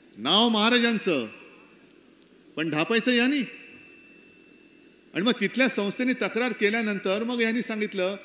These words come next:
"असं काही नाही, ज्याला पाहिजे त्यांनी घेऊन टाका." मग हे तुला माहिती होतं तर आधी लुडबुड केलीस का? आता आपलं सरकार आल्यानंतर मी पहिली ती चौकशी करणार आहे,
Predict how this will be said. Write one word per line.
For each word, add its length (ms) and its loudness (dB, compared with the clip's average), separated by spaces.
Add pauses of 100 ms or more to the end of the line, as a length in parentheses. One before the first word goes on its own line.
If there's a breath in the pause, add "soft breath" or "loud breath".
(140 loud breath)
"असं 200 -4
काही 220 -2
नाही, 120 0
ज्याला 200 -2
पाहिजे 240 -2
त्यांनी 200 -4
घेऊन 240 -4
टाका." 300 -6
मग 160 -4
हे 100 0
तुला 200 -4
माहिती 340 -4
होतं 340 -2 (240 loud breath)
तर 40 -4
आधी 360 -2
लुडबुड 280 2
केलीस 360 0
का? 160 0 (3250)
आता 240 2
आपलं 200 2
सरकार 340 0
आल्यानंतर 360 0
मी 100 0
पहिली 220 0
ती 160 -2
चौकशी 380 0
करणार 320 -2
आहे, 120 -4